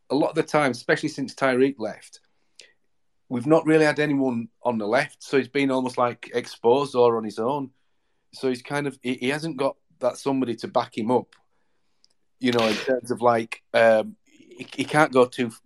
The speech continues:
far forward or, or he's left exposed and then, you know, sort of, like, something comes down his side. So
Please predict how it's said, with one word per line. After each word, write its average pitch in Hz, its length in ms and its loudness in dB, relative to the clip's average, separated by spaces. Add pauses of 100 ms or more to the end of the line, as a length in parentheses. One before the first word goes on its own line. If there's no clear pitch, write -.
far 113 240 -2
forward 123 440 2
or, 113 140 0
or 120 220 2
he's 113 140 -14
left 127 200 -6
exposed 120 580 -6
and 107 80 -12
then, 104 260 -12
you 120 80 -8
know, 101 120 -6
sort - 200 -12
of, - 20 -12
like, 110 180 -6
something 113 240 -6
comes 110 220 -8
down 110 220 0
his 101 120 -14
side. 127 380 0
So 104 300 -2